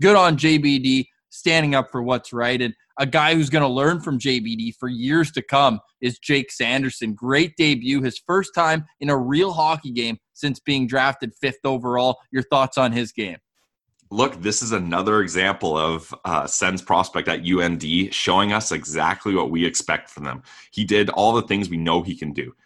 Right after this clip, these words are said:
Speaker 2: He was responsible with the puck. He was able to do those little things right to transition the puck out of the zone. Like, Sens prospect, uh, he did a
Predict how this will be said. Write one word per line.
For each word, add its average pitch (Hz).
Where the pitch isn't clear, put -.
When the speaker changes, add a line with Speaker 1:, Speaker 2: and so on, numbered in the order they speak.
Speaker 2:
He 95
was 85
responsible 85
with 80
the -
puck. -
He 123
was 131
able 147
to 127
do 120
those 110
little 107
things 101
right 87
to -
transition 92
the 82
puck -
out 90
of 85
the 82
zone. 76
Like, 78
Sens 120
prospect, 101
uh, 90
he 107
did 110
a 82